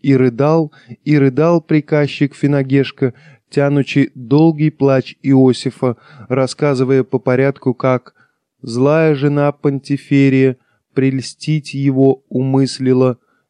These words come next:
"Дерзни на мя, Иосифе, иди ко мне, приспи со мной". Держит крепко Иосифа, влечёт к себе в ложницу. И, как Иаков, возопи с плачем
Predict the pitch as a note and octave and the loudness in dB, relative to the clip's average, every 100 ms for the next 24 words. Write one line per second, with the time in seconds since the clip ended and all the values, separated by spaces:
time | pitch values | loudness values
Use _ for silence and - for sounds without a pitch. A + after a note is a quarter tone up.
0 | _ B2+ C3 C#3+ A#2+ C#3+ F#3 F3 E3 D#3+ | _ -2 2 2 0 0 0 0 0 0
1 | D3+ D3 - - C3+ C#3 C#3 B2+ B2+ - | 0 -2 -4 -4 2 4 4 2 -6 -4
2 | C3 A#2+ _ _ _ C3+ C3 F3 - D3 | -4 -6 _ _ _ -6 -2 -2 0 -2
3 | C#3+ C3+ C3+ B2+ _ _ _ - C3 C3 | -2 0 -2 -2 _ _ _ -2 0 0
4 | - - E3 - D3 C#3+ C3 C3 A#2 - | -4 -4 -4 -2 -2 0 0 0 -2 -6
5 | _ _ _ C3 B2+ C#3+ B2 B2 - - | _ _ _ -6 0 2 0 -4 -6 -2
6 | C#3 C#3 _ C#3 B2+ - C3 D#3+ F3+ - | 0 0 _ -2 -2 2 4 4 2 0
7 | D#3+ D#3+ D3+ - _ _ B2 C#3 C#3 - | -2 -2 -2 -6 _ _ 0 2 2 0
8 | E3+ - - - C3 C3 C3+ B2+ _ A#2 | 0 -2 -8 -6 0 2 2 -4 _ -2
9 | B2+ B2+ B2+ B2+ B2 A#2 - A#2+ G#2 _ | 0 2 2 2 0 -4 -6 -8 -10 _
10 | _ _ _ _ _ D3 C#3+ - - C3 | _ _ _ _ _ 0 0 -2 -4 -4
11 | - C3+ E3 F3 D3+ - _ _ _ _ | 0 0 0 -2 -6 -8 _ _ _ _
12 | A#2+ C3 C3+ D3+ D3+ G3 F3+ - C#3+ D3 | -6 -2 0 0 0 -2 -4 -4 0 0
13 | D#3 - | 0 -2